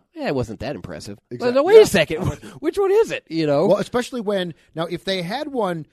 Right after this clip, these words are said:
Speaker 2: forty-five forty-two, and it was just a fluky game, but this is, I, we,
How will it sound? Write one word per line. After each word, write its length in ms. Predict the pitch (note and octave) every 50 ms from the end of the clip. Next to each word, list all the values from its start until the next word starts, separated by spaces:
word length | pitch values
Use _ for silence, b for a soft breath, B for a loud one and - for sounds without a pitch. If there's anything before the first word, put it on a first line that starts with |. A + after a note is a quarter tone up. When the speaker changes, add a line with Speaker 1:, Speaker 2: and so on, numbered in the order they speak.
| _ _ _ _ _ _
Speaker 2:
forty-five 840 | - F#3 A3+ B3+ C#4+ C4 A#3 _ G#3 F3+ F3 F3 E3+ E3 E3 - _ _ _ _ _ _ _
forty-two, 600 | - D#3 D#3 D#3 C#3 C3 - - B2 G#2 F2+ E2 -
and 80 | - B2
it 40 |
was 100 | C#3 C#3
just 200 | C#3 F#3+ F#3+ -
a 60 | B2 A2
fluky 680 | - _ _ _ E3+ F3+ F3+ G#3 A#3 G#3+ - A3 G3
game, 360 | D#3 F3+ F3+ E3+ D#3 C3+ A2 b b b b b
but 160 | G#3+ A3+ F3
this 240 | - C#4+ C#4+ - -
is, 140 | C#4 G3 F3+
I, 140 | - G#3 B3
we, 240 | B3 F#3+ F#3 B3 A#3+